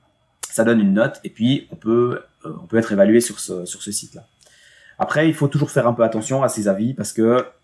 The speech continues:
ça dépend un peu des, du nombre de votants. Euh, plus on a un nombre faible de votants,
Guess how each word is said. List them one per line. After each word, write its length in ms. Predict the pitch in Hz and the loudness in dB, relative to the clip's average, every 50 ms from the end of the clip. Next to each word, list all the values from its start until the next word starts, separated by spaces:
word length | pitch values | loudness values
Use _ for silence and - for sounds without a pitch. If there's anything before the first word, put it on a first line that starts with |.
| _ _ _ _ | _ _ _ _
ça 160 | - - 110 | -4 -2 2
dépend 260 | 104 117 120 139 135 | 2 4 2 4 2
un 60 | 127 117 | 2 2
peu 140 | 123 123 | 2 0
des, 300 | 117 107 110 107 107 107 | 0 2 2 2 2 2
du 140 | 104 101 107 | 0 0 0
nombre 300 | 117 131 131 127 113 117 | 2 2 2 2 2 2
de 80 | 117 120 | 2 2
votants. 420 | 113 123 123 - 120 107 101 - _ _ _ _ _ _ _ _ _ _ 95 | 2 2 2 0 -2 -4 -4 -8 _ _ _ _ _ _ _ _ _ _ -6
Euh, 340 | 95 95 92 92 92 92 | -4 -2 0 0 -2 -2
plus 240 | - - - 135 143 | -4 -2 -2 0 2
on 180 | 143 107 117 117 | 4 4 4 4
a 40 | 117 | 4
un 120 | 113 113 | 4 4
nombre 240 | 117 117 110 104 - | 4 2 2 0 -4
faible 320 | - - 143 139 120 120 | -4 0 0 0 0 0
de 100 | 113 117 | 0 0
votants, 440 | 110 110 107 107 - 127 135 143 | 0 2 0 0 0 0 0 0